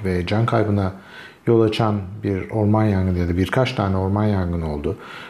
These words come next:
Kaliforniya'da süren orman yangınları var. Kuzeyde Kanada'da süren orman yangınları var.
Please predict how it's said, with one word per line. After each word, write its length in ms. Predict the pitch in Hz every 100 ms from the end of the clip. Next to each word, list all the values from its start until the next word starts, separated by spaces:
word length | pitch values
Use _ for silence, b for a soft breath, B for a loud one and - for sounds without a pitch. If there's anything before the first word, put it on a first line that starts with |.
| -
Kaliforniya'da 760 | - 104 - 135 139 127 117
süren 380 | 113 - 113 110
orman 340 | 101 98 107 110
yangınları 640 | 104 104 101 104 107 107
var. 260 | 85 85 87
Kuzeyde 480 | 98 104 110 123
Kanada'da 560 | 120 107 120 143 123 113
süren 300 | - 104 101
orman 300 | 98 101 120
yangınları 600 | 120 104 95 98 101 117
var. 160 | 92